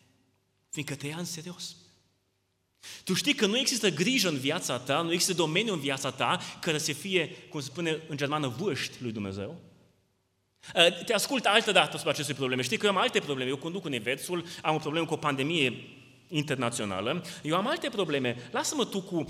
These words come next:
nevoile tale, că îți fac copiii stres, că nu știi cu locul de muncă cum va fi. Ă, lasă-mă în pace. <laughs>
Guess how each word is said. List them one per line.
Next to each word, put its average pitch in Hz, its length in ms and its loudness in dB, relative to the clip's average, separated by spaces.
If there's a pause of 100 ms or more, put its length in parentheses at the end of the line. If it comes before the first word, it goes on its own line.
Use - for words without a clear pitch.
(140)
nevoile 139 480 0
tale, 143 260 0
că 123 200 2 (120)
îți 131 140 -4
fac 139 160 0
copiii 127 300 -4
stres, - 760 -4
că - 120 0
nu 156 120 0
știi 147 140 -2
cu - 120 -8
locul 139 200 -2
de 123 80 -2
muncă 139 260 0
cum 127 160 -6
va 120 120 2
fi. 127 240 -2 (220)
Ă, 202 120 -4
lasă-mă 277 340 -2
în 277 60 -4
pace. 135 280 -6
<laughs> 156 60 2